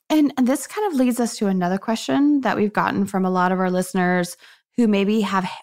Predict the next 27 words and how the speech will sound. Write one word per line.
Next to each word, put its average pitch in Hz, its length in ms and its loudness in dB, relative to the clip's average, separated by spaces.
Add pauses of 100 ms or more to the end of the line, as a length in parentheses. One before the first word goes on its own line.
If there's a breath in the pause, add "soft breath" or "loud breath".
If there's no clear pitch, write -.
(120)
family 185 600 -2
heirlooms, 262 760 0 (320 soft breath)
which 240 180 0
is, 226 280 0 (200 soft breath)
how 240 640 0 (280)
do 233 320 2
I 170 500 -2 (240)
best - 400 -4
take 185 320 -6
care - 420 -6 (360)
of 185 100 -4
some 185 180 -4
of 185 80 -8
these - 240 -6
things? - 320 -8
So, 202 520 0 (500 loud breath)
Cass, 247 260 -2
what 262 80 2
do 285 60 2
you 320 80 4
think 302 180 2
about 214 320 0
us 202 220 -2
doing 214 540 0
just, 202 220 -4
like, 190 300 -4
some, 185 480 0